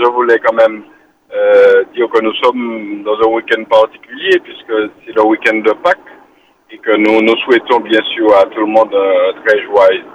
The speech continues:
de, de joie, une joyeuse Pâques, hein, de, de, c'est une fête, euh, très importante pour la communauté chrétienne notamment.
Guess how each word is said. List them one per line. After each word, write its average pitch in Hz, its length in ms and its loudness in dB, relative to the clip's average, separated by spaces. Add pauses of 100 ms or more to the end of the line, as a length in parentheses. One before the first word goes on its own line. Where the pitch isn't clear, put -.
de, 98 120 -8
de 101 180 -4 (100)
joie, 101 140 2 (120)
une 107 120 -14
joyeuse 107 360 0
Pâques, 180 280 -2
hein, 151 260 -4
de, 98 200 -6 (120)
de, 95 240 -12 (140)
c'est 107 180 -20
une 113 80 -16
fête, 120 200 -2 (160)
euh, 107 200 2 (500)
très 135 240 0
importante 135 540 2 (100)
pour 120 200 0
la 110 340 4 (120)
communauté 113 520 -6 (100)
chrétienne 147 400 -4
notamment. 120 480 0